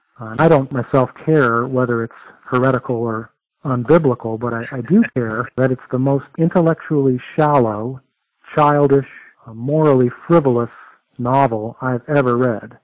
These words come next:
Speaker 1: And again, I received it as a gift with the endorsement of a colleague, an intelligent professional who has a P H D in psychology. And I can't understand how this person would be anything but embarrassed by the book. It's, it's that bad.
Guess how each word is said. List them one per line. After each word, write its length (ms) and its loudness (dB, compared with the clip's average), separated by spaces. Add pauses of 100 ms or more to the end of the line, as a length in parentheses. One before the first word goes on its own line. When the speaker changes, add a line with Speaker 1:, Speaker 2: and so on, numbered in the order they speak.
(220)
Speaker 1:
And 320 -8 (280)
again, 280 -2
I 60 0
received 500 0
it 140 2 (240)
as 180 -4
a 80 2
gift 440 0 (200)
with 240 -2
the 120 -2
endorsement 640 -2 (180)
of 100 -6
a 60 -4
colleague, 560 -2
an 80 -8
intelligent 720 -4
professional 600 -4
who 120 -4
has 200 -4
a 80 -12
P 280 2
H 200 -2
D 200 -2
in 200 -6
psychology. 720 -2 (360)
And 120 -6
I 80 0
can't 280 -2
understand 480 -4
how 100 -2
this 180 -6
person 480 -4 (120)
would 180 0
be 160 0
anything 360 -2
but 140 -2
embarrassed 600 -2 (600)
by 160 -2
the 100 -2
book. 300 -6
It's, 100 -12 (140)
it's 220 -10
that 260 -2
bad. 440 -4